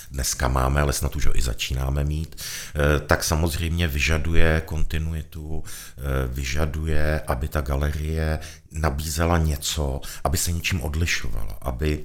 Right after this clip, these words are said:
jí něco charakterizovalo. A to jsou u nás dvě věci, eh, nebo tři.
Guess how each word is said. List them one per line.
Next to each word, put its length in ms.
jí 220
něco 300
charakterizovalo. 920
A 60
to 100
jsou 180
u 100
nás 220
dvě 240
věci, 640
eh, 440
nebo 220
tři. 500